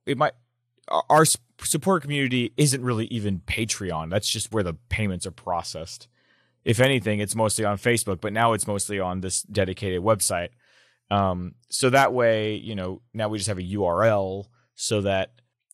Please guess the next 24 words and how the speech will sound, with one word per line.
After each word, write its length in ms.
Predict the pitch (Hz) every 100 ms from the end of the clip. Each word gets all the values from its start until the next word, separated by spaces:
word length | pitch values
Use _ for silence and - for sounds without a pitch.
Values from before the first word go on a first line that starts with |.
| -
if, 300 | 120 104 -
you 100 | 120 101
know, 120 | 90
we're 160 | 92 101
not 200 | 87 -
on 220 | 131 123
Patreon 640 | 110 101 - 104 98 98 95
or 60 |
we 140 | 92 95
move 240 | 98 95
it, 240 | - - -
we 160 | 104 101
move 220 | 95 85
the 80 | 82
payment 420 | - 107 95 82
processing 480 | 95 92 90 87 85
to 120 | 92
another 220 | 90 85
platform 520 | - 110 - - 104
at 140 | 95 -
some 160 | 98
point 300 | 85 98 92
or 40 | 90
whatever, 460 | 92 90 87 90